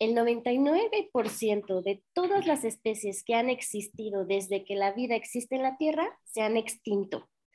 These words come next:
Entonces, si la humanidad en algún momento nos extinguimos, pues, ¿qué va a pasar? La vida va a seguir en la Tierra, van a llegar otras especies, así como cuando los dinosaurios se extinguieron,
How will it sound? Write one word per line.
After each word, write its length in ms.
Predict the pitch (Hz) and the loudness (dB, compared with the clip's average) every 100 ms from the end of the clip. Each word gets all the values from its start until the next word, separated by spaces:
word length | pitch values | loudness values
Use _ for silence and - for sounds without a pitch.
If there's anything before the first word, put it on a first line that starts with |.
| - | 0
Entonces, 1040 | 247 254 277 285 277 294 294 294 294 - | 0 2 2 2 2 6 8 8 4 -2
si 460 | - - - 247 240 | -10 -10 -4 0 2
la 160 | 233 | 4
humanidad 640 | 233 240 240 240 247 285 277 | 4 4 2 4 4 4 2
en 160 | 233 220 | -2 -2
algún 300 | 214 226 226 | -2 -2 0
momento 840 | 233 226 220 220 220 214 214 220 _ | 0 0 -2 -4 -4 -4 -4 -8 _
nos 320 | 202 196 190 | -6 -4 -4
extinguimos, 840 | 190 - 190 202 269 320 359 381 - _ _ _ _ | -10 -10 -8 -2 2 4 2 -2 -10 _ _ _ _
pues, 260 | - 220 220 | -4 -4 -4
¿qué 160 | - 233 | -2 2
va 80 | 254 | 2
a 120 | 254 | 0
pasar? 560 | 190 - 254 311 339 - _ _ _ _ - | -6 0 4 6 4 -6 _ _ _ _ -2
La 240 | 202 202 | 2 2
vida 340 | 196 254 254 | 2 0 2
va 100 | 233 | 2
a 60 | 233 | 2
seguir 320 | 226 202 208 | 0 -2 0
en 100 | 208 | 0
la 160 | 202 208 | 0 0
Tierra, 240 | 320 349 - - | 0 0 -4 -6
van 180 | 214 | -2
a 100 | 220 | 0
llegar 360 | 202 196 196 196 | 0 2 2 0
otras 380 | 214 214 226 226 | -4 -2 -2 0
especies, 580 | 240 - 302 302 240 220 | -4 0 0 0 -2 -2
así 320 | 196 - 220 | -4 -6 -10
como 340 | 233 226 214 | -6 -4 -2
cuando 600 | 208 190 190 175 170 170 _ - _ - | -2 -4 -4 -2 -4 -4 _ -20 _ -6
los 160 | 185 | -4
dinosaurios 580 | 185 185 185 220 220 226 | -2 -4 -2 -2 0 -2
se 60 | 226 | -4
extinguieron, 640 | - 254 277 311 311 | -6 -2 2 4 4